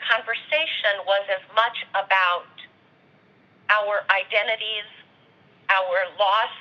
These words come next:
and reclaiming language, the incredible, painful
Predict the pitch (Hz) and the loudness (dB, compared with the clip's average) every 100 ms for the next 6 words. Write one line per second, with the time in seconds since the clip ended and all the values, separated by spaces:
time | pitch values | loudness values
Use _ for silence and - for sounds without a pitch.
0 | - 196 185 196 - - 214 214 208 190 | -10 -6 -6 -8 -14 -4 -4 -4 -8 -8
1 | 180 190 208 214 220 208 - - _ _ | 0 0 0 -6 -6 -6 -10 -16 _ _
2 | - - _ _ _ _ _ - 226 202 | -20 -20 _ _ _ _ _ -16 -10 -10
3 | 196 - - 262 254 214 185 - 233 214 | -10 -4 -2 0 -2 -4 -6 -10 -10 -10
4 | 240 - 208 202 | -12 -6 -6 -6